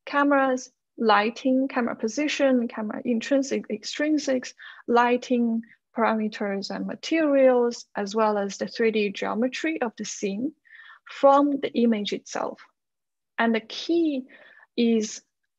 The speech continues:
the gradient of the rendering function with respect to the scene parameters. And this is the reason why differentiable renderer is an extremely hot topic.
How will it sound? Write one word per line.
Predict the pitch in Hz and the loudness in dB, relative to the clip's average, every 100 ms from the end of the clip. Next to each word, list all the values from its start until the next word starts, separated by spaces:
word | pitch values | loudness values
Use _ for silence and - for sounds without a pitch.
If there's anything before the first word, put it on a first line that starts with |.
| - | -4
the | 208 220 | 0 0
gradient | 214 208 214 247 311 339 - - | 2 2 2 -2 -4 -6 -6 0
of | 214 214 | 0 2
the | 214 | 2
rendering | 220 226 220 202 | 2 2 0 -2
function | 202 208 202 - 311 370 _ - - - _ _ | -4 -4 -4 -6 -8 -10 _ -20 -20 -20 _ _
with | 233 233 233 | 4 4 2
respect | 233 233 - 226 226 | 2 2 2 -2 -2
to | 233 | -4
the | 220 | -6
scene | - 226 208 | -6 -6 -6
parameters. | 190 190 - - - - - _ _ _ _ _ - - - - - | -4 -4 -6 -8 -10 -10 -16 _ _ _ _ _ -20 -20 -20 -20 -4
And | 247 247 | 2 6
this | 277 330 | 4 2
is | 320 | 2
the | 254 233 | 4 6
reason | 240 254 247 214 | 4 4 2 2
why | 214 220 220 | 2 2 2
differentiable | 220 208 233 226 214 208 | -2 0 0 0 0 -2
renderer | 208 214 214 196 185 196 | 0 0 0 -2 -2 -4
is | 190 - | -6 -10
an | - 202 | -10 -10
extremely | 202 - 269 262 240 214 208 - _ - | -10 -6 0 2 2 0 -2 -6 _ -20
hot | - 214 - - | -4 -4 -4 -6
topic. | 214 202 - - - | -4 -4 -6 -10 -16